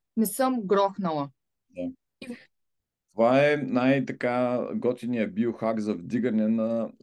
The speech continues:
Speaker 2: кардиореспираторен капацитет. В момента, в който отвориш уста, за да дишаш, значи ти си изчерпал, а, ти си стигнал твоя лимит в момента на кардиореспираторен обмен, нали?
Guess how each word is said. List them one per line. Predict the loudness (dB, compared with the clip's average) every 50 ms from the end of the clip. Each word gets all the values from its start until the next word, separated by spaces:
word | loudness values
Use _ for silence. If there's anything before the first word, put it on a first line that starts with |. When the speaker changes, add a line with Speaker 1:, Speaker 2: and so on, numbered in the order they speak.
| -20 _
Speaker 2:
кардиореспираторен | -2 0 0 2 2 2 0 0 -2 -2 -6 -10 -12 -12 -12 -4 0 2 2 2 0 0
капацитет. | -4 -8 -8 -8 -10 -10 -10 -6 _ -2 -2 -2 -4 -12 _ _
В | -2
момента, | 0 0 0 0 -2 -6
в | -4
който | 2 2 2 4 4 2
отвориш | 0 0 2 2 2 4 4 2 -2
уста, | -4 -8 0 2 2 4 4
за | 2 0
да | 0 -2 -2
дишаш, | -8 -12 -10 -10 -10 -6 0
значи | 2 2 2 2 0 -6 -8
ти | -2 -2 0 0 -2 -4 -8 _ _ _ _ _
си | -6 0 0
изчерпал, | 0 0 -2 0 2 2 4 2 2 2 2 4 4 4 2 2 0 -6
а, | -8 -8 -8 -8 -8
ти | -10 -8
си | -4 -4 -4
стигнал | -4 -2 -2 0 4 6 6 6 4
твоя | 2 2 4 6 6 8
лимит | 8 8 8 6 4 4 -2
в | -10 -6 -4
момента | 0 2 4 4 4 2 0 -2 -4 -2 -2 -2
на | -2 -2 -4 -4
кардиореспираторен | -2 -2 -2 -2 -2 -4 -6 -6 -8 -10 _ -6 -6 -6 -2 0 0 0 0 0 -2 -4 -6 -8 -8
обмен, | -8 -6 -4 -2 -2 -2 -2 -2 -2
нали? | -4 -4 -2 -4 -4 -6